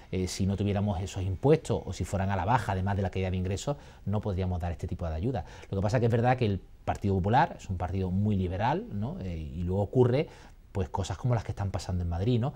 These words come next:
Oye, bajamos los impuestos a todo el mundo, especialmente a las clases que más pueden pagar, ¿no? Las clases ricas, eh, porque está la libertad de cada uno de gastar su dinero en lo que quiera, pero luego recorto también servicios, porque la cuadratura del círculo no existe. Que tengamos una educación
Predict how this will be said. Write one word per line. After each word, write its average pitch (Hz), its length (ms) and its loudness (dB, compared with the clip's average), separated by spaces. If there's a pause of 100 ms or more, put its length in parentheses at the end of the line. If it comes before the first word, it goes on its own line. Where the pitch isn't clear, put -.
(140)
Oye, 113 160 4
bajamos 104 320 0
los 107 100 0
impuestos 110 420 0
a 110 60 0
todo 110 160 0
el 104 60 2
mundo, 135 380 2 (180)
especialmente 107 540 0
a - 20 0
las 87 100 -2
clases - 380 -2
que 85 100 -6
más 85 220 -2
pueden 98 300 0
pagar, 104 300 0
¿no? 113 100 0
Las 104 100 -2
clases 92 340 -4
ricas, 110 360 0 (380)
eh, 90 240 0
porque 90 560 -2
está 117 300 2
la 117 80 6
libertad 110 380 4
de 101 100 2
cada 98 200 0
uno 123 120 2
de 95 80 0
gastar - 300 -4
su 104 100 -4
dinero 110 220 0
en 90 80 -2
lo 82 80 -4
que 82 100 -8
quiera, 139 320 0 (400)
pero 92 140 0
luego 90 300 2
recorto - 380 -2
también 87 320 -2
servicios, 90 540 -4
porque 104 240 0
la 107 140 2 (160)
cuadratura 127 720 4 (380)
del 127 200 4
círculo 165 540 4
no 120 160 2
existe. - 560 0 (360)
Que 113 100 0
tengamos 123 380 4
una 151 140 6
educación 135 680 4